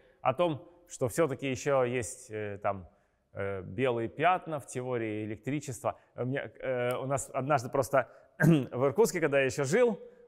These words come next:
у нас, э, перестало работать электричество, оно вело себя очень странно, настолько странно, что вообще казалось, что там,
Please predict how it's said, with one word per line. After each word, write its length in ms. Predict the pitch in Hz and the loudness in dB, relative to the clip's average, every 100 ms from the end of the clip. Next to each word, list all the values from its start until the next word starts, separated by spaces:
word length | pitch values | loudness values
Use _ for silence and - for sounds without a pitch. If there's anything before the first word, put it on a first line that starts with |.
| 123 | 0
у 60 | |
нас, 400 | 147 175 - - - | 6 6 4 -4 -2
э, 420 | 127 127 127 120 - - _ _ _ _ | 2 4 4 0 -6 -20 _ _ _ _
перестало 520 | 143 151 - 190 160 | 4 4 8 8 8
работать 340 | 160 170 165 156 | 6 2 -2 -2
электричество, 520 | 160 233 269 - 139 | 0 0 0 0 0
оно 120 | 151 | 0
вело 220 | 156 151 | -2 -2
себя 180 | - 147 | -2 -2
очень 240 | 156 - | -2 -4
странно, 640 | 135 - 156 226 185 135 120 | -6 0 4 4 4 -2 -2
настолько 400 | 120 127 196 160 | -4 -4 -4 -6
странно, 380 | - 143 123 110 | -4 0 0 -2
что 160 | - | -6
вообще 180 | 123 151 | -4 -4
казалось, 340 | 131 127 120 | -4 -4 -4
что 120 | - - | -6 -10
там, 200 | 117 | -10